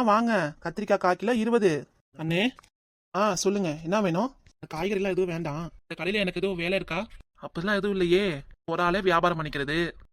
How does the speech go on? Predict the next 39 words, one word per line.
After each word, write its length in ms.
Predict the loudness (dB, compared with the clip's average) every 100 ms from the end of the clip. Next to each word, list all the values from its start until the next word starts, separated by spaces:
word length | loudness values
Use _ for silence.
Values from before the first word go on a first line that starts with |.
| -12
அப்படிலாம் 320 | -8 -6 -4
சொல்லாதீங்கண்ணே, 400 | -2 -2 -2 -4 -6 -10 -16 -12
நான் 160 | -8
ரொம்ப 120 | -8 -8
கஷ்டப்படுறேன். 480 | -6 -6 -6 -8 -10 -18 -12 -8
என் 120 | -4
வேலையெல்லாம் 380 | -2 -2 -2 -4
எல்லாம் 180 | -4
போச்சு. 240 | -6 -6 -8 -10 -8
ஓ, 80 | -4 -2
எந்த 120 | 0
வேலை 140 | -2 -2
நீங்க 140 | -2 -2
செய்ய 140 | -2 -2
சொல்றீங்களோ 360 | -4 -2 -2 -4 -8 _ -10
அந்த 120 | -4
வேலை 140 | -2 -2
நல்லபடியா 320 | -2 -2 -2
நான் 120 | -2
செய்வேனா? 300 | 0 0 -2 -4 -8 -12
நான் 120 | -6
கரெக்டா 220 | -4 -2 -2
வேலை 120 | -2
செய்வேனா? 280 | -4 -4 -4 -6 -10 -18 -6
நான் 120 | -4
எந்த 120 | -4
தப்பும் 200 | -4 -2
பண்ண 100 | -2 -2
மாட்டேன். 260 | -2 -4 -6 -14 -10
உங்க 120 | -4 0
வீடு 160 | 0
எங்க 120 | 0
இருக்கு 220 | -2 -4 -4
தம்பி? 180 | -2 -4 -6 -18 _
இதுக்கு 180 | -6 0
முன்னாடி 200 | 2 2
எங்க 120 | 2
வேலை 120 | 0 0
பாத்தீங்க? 300 | -2 -2